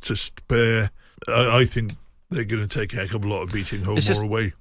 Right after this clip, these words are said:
Speaker 2: again, we were talking about picking up of players that add value, like Gonzalez. As you know, you wouldn't say Saracens are in need of picking up a, a decent value number six, uh, from a, another nation that, that people might not know too well.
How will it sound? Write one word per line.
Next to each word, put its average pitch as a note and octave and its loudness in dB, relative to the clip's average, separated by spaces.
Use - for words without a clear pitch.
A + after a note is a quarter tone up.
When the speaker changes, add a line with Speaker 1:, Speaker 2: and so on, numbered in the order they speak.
Speaker 2:
again, D#3 2
we B2+ 2
were C3+ 2
talking A#2+ -2
about G#2+ 0
picking - 4
up G#2 0
of - -6
players G2+ 0
that G2+ -4
add G2 -2
value, F2+ -4
like G2+ -6
Gonzalez. A#2+ -2
As - -6
you C#3 -4
know, F#2 -2
you D#3 0
wouldn't G#3 2
say C#3 2
Saracens C#3 4
are B2+ 2
in B2+ 2
need C3+ 4
of B2 2
picking A#2+ 4
up A2 0
a, G#2+ 2
a A2 -2
decent A#2+ 0
value A#2 4
number A#2 2
six, - 0
uh, A2+ 4
from A#2+ 0
a, A2+ 2
another A#2 2
nation A#2 2
that, G#2+ 2
that A#2 0
people A#2 4
might A2+ 4
not A#2+ 0
know C#3+ 4
too A#2+ 2
well. F#2+ 2